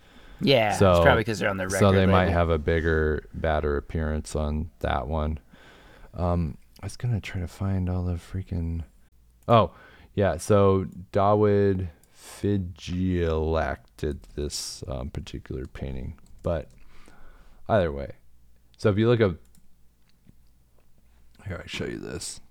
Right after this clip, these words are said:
Speaker 2: This guy does pretty cool stuff too. Yeah, he kinda mo-, like, also likes more of this, like, dark, like, hellscape, you know, kinda
Speaker 1: Mm-hmm.
Speaker 2: brooding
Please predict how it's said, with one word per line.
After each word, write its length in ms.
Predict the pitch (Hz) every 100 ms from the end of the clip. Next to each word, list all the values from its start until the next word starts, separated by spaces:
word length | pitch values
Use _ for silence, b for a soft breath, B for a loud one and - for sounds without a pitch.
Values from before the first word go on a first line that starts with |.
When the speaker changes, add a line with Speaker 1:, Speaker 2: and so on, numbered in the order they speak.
| -
Speaker 2:
This 160 | -
guy 180 | - 87
does 280 | 80 73 -
pretty 280 | - 76 67
cool 240 | - 67
stuff 360 | - - 60 -
too. 320 | - 67 80 - - b b b b -
Yeah, 160 | 76 80
he 140 | 87
kinda 300 | - 92 87
mo-, 220 | 82 82 -
like, 340 | 87 80 76
also 360 | 87 87 - 80
likes 320 | 76 78 -
more 160 | 82 78
of 100 | 76
this, 220 | 73 -
like, 200 | 73 71 -
dark, 440 | 80 76 73 - -
like, 420 | - 69 71 - - - - -
hellscape, 800 | 82 78 - - 78 73 - - - - b b b b b b b b - - -
you 100 | 80
know, 160 | 78 -
kinda 280 | - 80 113
Speaker 1:
Mm-hmm. 300 | 107 104 110
Speaker 2:
brooding 640 | 95 92 87 85 80 80